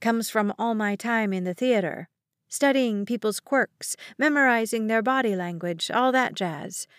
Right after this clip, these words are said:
But there was something about this guy that made me uneasy right from the start. Maybe it was that gaudy Hawaiian shirt, but there was more to it than that. He was on the flight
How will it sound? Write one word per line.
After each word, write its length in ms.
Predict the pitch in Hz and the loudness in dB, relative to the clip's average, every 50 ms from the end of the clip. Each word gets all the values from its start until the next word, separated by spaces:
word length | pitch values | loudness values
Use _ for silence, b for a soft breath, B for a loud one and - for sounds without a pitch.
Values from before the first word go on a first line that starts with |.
| b b b b b b b b _ _ _ _ _ _ | b b b b b b b b _ _ _ _ _ _
But 140 | - 254 - | -8 -6 -4
there 160 | - 262 240 | -4 -4 -2
was 160 | 254 262 240 | -2 -4 -4
something 580 | - - - 269 294 294 277 - 320 302 294 285 - | -4 -4 -4 -4 -4 -4 -2 -2 -2 -2 -2 -4 -4
about 360 | 247 220 190 - 214 - - | -4 0 0 0 0 -2 -4
this 240 | - 233 233 214 - | -6 -4 -4 -4 -6
guy 640 | - - 202 202 233 262 254 208 160 147 156 160 - 190 | -8 -6 -4 -2 0 0 0 0 -2 -2 -4 -6 -6 -4
that 160 | 220 240 - | -4 -4 -2
made 260 | - 254 254 254 220 226 | 0 0 0 0 0 0
me 200 | 240 240 240 - | -2 -4 -2 -2
uneasy 640 | - 247 247 240 247 262 294 277 214 - 190 180 180 | 0 0 2 2 2 0 0 -2 -2 -2 -2 -2 -2
right 320 | 175 180 202 220 - - _ | -2 -2 -2 -2 -2 -4 _
from 280 | - - 220 202 190 | -8 -6 -4 -4 -4
the 60 | 190 | -4
start. 760 | 175 - - - 226 233 226 180 - - - _ - - - _ _ _ _ _ _ _ _ _ _ _ _ _ _ _ _ _ _ _ _ _ _ _ _ _ - | -4 -6 -6 -4 -4 -4 -4 -4 -6 -8 -12 _ -18 -18 -18 _ _ _ _ _ _ _ _ _ _ _ _ _ _ _ _ _ _ _ _ _ _ _ _ _ 0
Maybe 380 | 233 277 311 294 277 226 196 | 2 2 4 4 2 2 2
it 100 | 185 175 | 0 0
was 200 | - 196 196 175 | 0 0 0 0
that 320 | - 208 185 175 - 202 156 | 0 -2 -4 -4 -6 -6 -2
gaudy 360 | 208 208 214 220 214 196 185 | 0 0 2 2 2 0 0
Hawaiian 460 | 170 202 196 202 202 196 185 175 175 | 0 0 0 2 2 0 -2 -4 -6
shirt, 520 | - - - 240 202 170 165 185 - - - _ _ _ _ _ _ _ _ _ _ _ - | -6 -2 -2 0 0 -2 -4 -8 -10 -14 -16 _ _ _ _ _ _ _ _ _ _ _ 0
but 220 | 254 254 - - _ _ _ - - | 2 2 2 0 _ _ _ -4 0
there 160 | 277 277 285 | 2 2 4
was 180 | 311 302 262 269 | 2 0 0 0
more 320 | 277 294 302 311 320 302 | 0 0 0 0 -2 -4
to 320 | - - - - 302 285 | -4 -6 -6 -2 0 0
it 180 | 247 196 180 - _ | 0 0 0 -2 _
than 180 | - 196 185 185 | -2 -2 0 0
that. 500 | 214 226 214 170 - - - - - - _ _ _ _ _ _ _ _ _ _ _ | 0 0 -2 -2 -4 -8 -16 -20 -20 -20 _ _ _ _ _ _ _ _ _ _ _
He 260 | - - 302 320 339 | -4 0 2 2 4
was 200 | 359 370 349 - | 4 2 2 2
on 200 | 285 254 247 247 | 2 0 0 0
the 80 | 247 247 | -4 -4
flight 340 | - - 196 190 185 190 | -4 -4 -6 -4 -4 -6